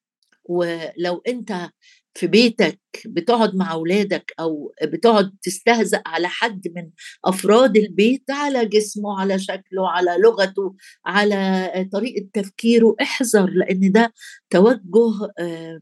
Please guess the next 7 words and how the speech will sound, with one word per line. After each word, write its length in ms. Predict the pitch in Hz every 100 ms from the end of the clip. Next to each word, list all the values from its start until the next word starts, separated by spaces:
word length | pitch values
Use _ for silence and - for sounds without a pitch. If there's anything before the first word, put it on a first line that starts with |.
| 165
مش 360 | 214 233 -
من 160 | 190 185
الرب 340 | 175 185 196 190
أبدا. 520 | - 185 190 185 143 - _ _ -
الرب 280 | 185 196 202
بيطوب 880 | 196 170 175 - 247 277 226 208 277 233 _ _ _ -
الشخص 540 | 185 - 254 262 -